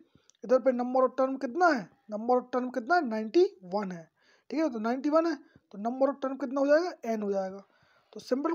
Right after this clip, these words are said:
फॉर्मूला था, कैसा था? एन, एन प्लस वन upon टू into क्या हो जाएगा? एन हो जाएगा। तो एन क्या हो जाएगा? number of term है, ठीक है ना? और कितने number of term है?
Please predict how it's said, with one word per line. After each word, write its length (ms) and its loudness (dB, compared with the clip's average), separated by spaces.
फॉर्मूला 480 2
था, 60 4
कैसा 180 0
था? 120 -4
एन, 320 0
एन 200 -6
प्लस 320 0
वन 300 2
upon 320 -2
टू 120 8
into 300 -4
क्या 120 4
हो 80 6
जाएगा? 240 2
एन 180 -4
हो 100 -4
जाएगा। 280 -8
तो 220 -14
एन 180 -2
क्या 120 4
हो 100 8
जाएगा? 300 2
number 240 2
of 160 2
term 220 0
है, 140 -12
ठीक 100 -6
है 60 -2
ना? 160 0
और 100 -12
कितने 240 -4
number 280 -2
of 200 -2
term 240 -4
है? 100 -20